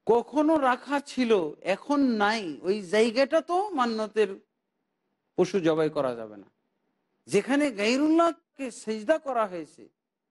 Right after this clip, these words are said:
গায়রুল্লাহকে আল্লাহর মতো করে ভক্তি করা হয়েছে, মহব্বত করা হয়েছে,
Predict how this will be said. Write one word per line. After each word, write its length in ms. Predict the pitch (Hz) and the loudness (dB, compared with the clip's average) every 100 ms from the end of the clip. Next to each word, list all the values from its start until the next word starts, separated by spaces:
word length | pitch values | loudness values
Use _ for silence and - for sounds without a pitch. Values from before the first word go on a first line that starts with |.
| _ _ _ _ _ _ _ _ _ _ _ _ _ _ _ _ - 120 | _ _ _ _ _ _ _ _ _ _ _ _ _ _ _ _ -8 0
গায়রুল্লাহকে 800 | 185 226 254 262 277 269 311 320 | 2 2 0 -2 -2 0 -2 0
আল্লাহর 360 | 202 202 269 | 0 0 0
মতো 280 | 269 277 277 | 0 -4 -4
করে 220 | 254 254 196 | 0 0 2
ভক্তি 340 | 220 - 359 | 0 -2 -2
করা 280 | 294 262 226 | 2 2 2
হয়েছে, 440 | 190 165 - 120 _ _ _ _ _ - | -2 -4 -10 -20 _ _ _ _ _ 0
মহব্বত 520 | 185 247 320 359 359 | 2 2 2 -2 -2
করা 280 | - 240 196 | 0 4 4
হয়েছে, 400 | 165 135 - | 0 -8 -14